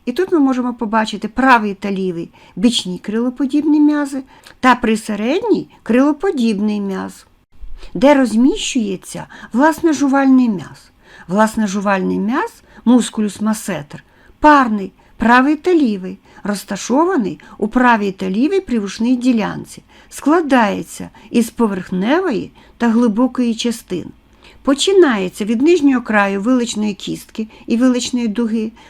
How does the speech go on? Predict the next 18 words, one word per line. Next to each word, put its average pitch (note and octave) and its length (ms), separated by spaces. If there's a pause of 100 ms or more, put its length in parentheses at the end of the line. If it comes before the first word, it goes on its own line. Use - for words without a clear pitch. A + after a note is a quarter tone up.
та A3 120
прикріплюється A3 960 (260)
до B3 120
зовнішньої G#3 640
поверхні G#3 600
кута C#4 320
нижньої A#3 400
щелепи. - 600 (320)
Мускулюс G3 500
масетер A#3 640 (280)
піднімає D4 720
опущену G#3 580
нижню G3 380
щелепу F3+ 640 (240)
і G#3+ 100
притискує A3+ 640
до F#4 180
верхньої, F#3+ 540